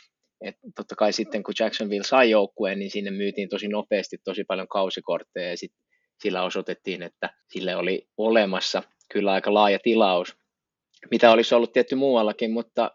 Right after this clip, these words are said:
tämmöisenä heittona perustuen ei mihinkään, niin N F L näyttäytyy tämmöisissä mielenkiintoiselta siitä, että en tiedä, onko se tietosta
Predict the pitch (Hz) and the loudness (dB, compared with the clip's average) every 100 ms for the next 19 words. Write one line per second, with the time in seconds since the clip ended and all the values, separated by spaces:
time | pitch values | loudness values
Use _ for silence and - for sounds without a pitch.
0 | - 117 113 120 117 110 127 120 - 110 | -6 -6 -4 -2 -4 0 2 2 0 -2
1 | 104 101 _ _ _ _ _ 113 110 - | -2 -4 _ _ _ _ _ 0 0 0
2 | - 107 107 - 117 113 110 117 117 104 | -2 0 -2 -4 0 2 2 0 -4 -6
3 | 107 101 101 104 101 95 - _ _ _ | -6 -6 -6 -8 -8 -10 -16 _ _ _
4 | _ _ _ 117 113 - 117 117 120 117 | _ _ _ -8 -8 -6 -6 -2 -4 -2
5 | 117 107 117 107 139 147 107 110 - 117 | -4 -4 -6 -8 -6 -6 -6 -8 -6 -6
6 | - _ _ _ - 120 131 147 131 107 | -6 _ _ _ -20 -10 -2 0 0 -2
7 | 104 104 107 107 101 107 123 117 107 101 | -6 -6 -6 -8 -10 -6 -2 -2 -2 -4
8 | - 107 - _ _ - 101 92 101 - | -6 -10 -10 _ _ -16 -14 -10 -10 -2
9 | 107 98 101 - | 0 0 -4 -6